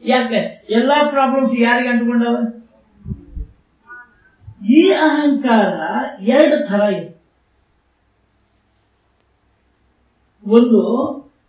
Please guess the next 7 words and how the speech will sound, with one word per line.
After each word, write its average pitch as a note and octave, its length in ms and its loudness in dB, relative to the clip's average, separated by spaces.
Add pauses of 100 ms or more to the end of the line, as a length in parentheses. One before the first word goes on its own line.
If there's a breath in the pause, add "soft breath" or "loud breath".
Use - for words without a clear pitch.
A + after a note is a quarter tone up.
(460)
ರಿಲೇಟಿವ್ D#4 800 4
ಅಹಂಕಾರ, E3+ 760 -4 (1500)
ಇನ್ನೊಂದು A3+ 840 2 (280)
ಅಬ್ಸಲ್ಯೂಟ್ A3+ 800 0
ಅಹಂಕಾರ. - 400 -18 (2500)
ನಾನು D4 520 0
ಕರ್ತ, C4+ 300 -2